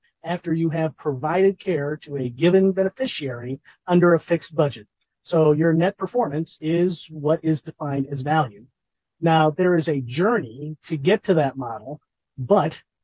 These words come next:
at the end of the road, that's what that model is. How much is left over, uh, after you've cared for a given beneficiary under a budget? And the challenge with value-based care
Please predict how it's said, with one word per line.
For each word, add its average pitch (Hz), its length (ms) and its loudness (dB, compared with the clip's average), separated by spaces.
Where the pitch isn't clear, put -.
at 165 140 0
the 160 140 4
end 190 120 4
of 175 40 4
the 165 80 4
road, 165 500 2
that's 165 240 -4
what 180 140 -2
that 165 180 -2
model 156 320 -4
is. 117 400 -12
How 160 140 -4
much 170 180 2
is 160 100 -2
left 170 200 2
over, 147 360 2
uh, 139 220 -8
after 151 320 -4
you've 135 260 -2
cared 160 340 0
for 151 300 -2
a 139 140 -8
given 151 240 -2
beneficiary 139 760 -4
under 135 260 -4
a 156 60 -2
budget? 160 300 -4
And 165 480 4
the 156 300 0
challenge 214 420 0
with 165 140 2
value-based 165 640 0
care 156 340 -6